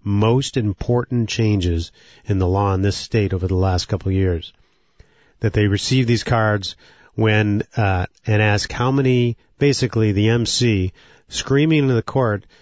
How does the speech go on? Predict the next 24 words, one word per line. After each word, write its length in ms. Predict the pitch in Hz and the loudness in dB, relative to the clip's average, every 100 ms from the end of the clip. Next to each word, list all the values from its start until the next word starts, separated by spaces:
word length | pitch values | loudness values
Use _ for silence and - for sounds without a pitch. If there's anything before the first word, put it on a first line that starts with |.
| _ | _
yelled, 320 | 113 110 107 | 0 2 2
"How 260 | 92 135 160 | 2 2 2
many 440 | 170 165 156 156 | 2 2 2 0
are 400 | - 135 127 127 - | 0 0 0 -2 -6
patients 600 | - 180 190 104 90 - | -4 -2 -2 -4 -8 -2
of 120 | 123 | 0
the 60 | 113 | 2
medical 360 | 123 127 117 113 | 2 0 0 0
marijuana 600 | 113 107 104 101 87 85 | 0 0 0 0 -2 -4
law?" 320 | 90 85 82 _ - _ - | -4 -6 -10 _ -20 _ -8
And 100 | 104 | -6
of 100 | 92 | -4
course, 480 | - 107 92 - - _ _ _ _ | -2 -2 -2 -6 -16 _ _ _ _
hundreds 480 | - 139 113 98 92 | -4 -2 0 -2 0
of 100 | 95 | 0
them 240 | 95 95 | 0 2
raised 240 | 101 101 98 | 0 0 0
their 160 | 98 | 0
hands 460 | 95 101 92 85 - - - _ | 2 2 0 -4 -10 -20 -20 _
in, 320 | 101 98 92 90 | -4 -2 0 0
uh, 260 | 87 87 - _ _ - | 0 -2 -6 _ _ -10
in 220 | 90 90 | -8 -8
clear 580 | - - 113 101 92 - _ - | -6 -2 0 0 -2 -4 _ -12
glee 580 | 104 117 120 110 92 87 | -4 0 0 0 -2 -6